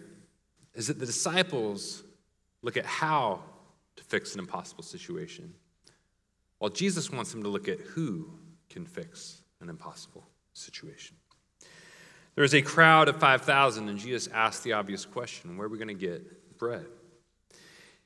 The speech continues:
And we are told he does this to test his disciples. He is checking in on them to see how they respond, what they will do. The disciples, like you and I, they immediately jump to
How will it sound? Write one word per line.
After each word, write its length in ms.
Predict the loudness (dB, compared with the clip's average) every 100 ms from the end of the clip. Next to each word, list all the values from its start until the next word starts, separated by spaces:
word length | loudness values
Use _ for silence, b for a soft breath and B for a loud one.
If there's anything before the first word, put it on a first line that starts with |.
| b _ _ -6
And 120 | 4
we 80 | 6
are 60 |
told 360 | 6 6 8 6
he 80 | 6
does 200 | 4 4
this 160 | -2
to 120 | -4
test 540 | -6 -2 -2 -2 -6 -8
his 180 | -10 -8
disciples. 520 | -4 -4 -2 -4 -2
He 80 | -2
is 140 | -4
checking 600 | -2 2 2 0 -4 -8 -16 -16
in 160 | -8 -4
on 140 | -2
them 160 | -4 -6
to 80 | -6
see 260 | -6 -6
how 140 | -6 -6
they 120 | -6
respond, 640 | -6 -10 -12 -12 -10 -8
what 340 | -6 -6 -6 -2
they 140 | 0
will 300 | 0 -2 -6 -14 -14
do. 320 | -8 -6 -8 -14 -20 -20 -20 B B B B B B B B B _ _
The 80 | 0
disciples, 880 | 2 6 6 6 4 -2 -4 -12 -18 -20 _ _
like 220 | -12 -8 -4
you 140 | -4
and 100 | -2
I, 240 | -4 -8 -14 -20 -20 _ 0
they 100 | 4
immediately 480 | 6 6 6 4 2
jump 360 | 0 -2 -4 -10
to 360 | -8 -8 -8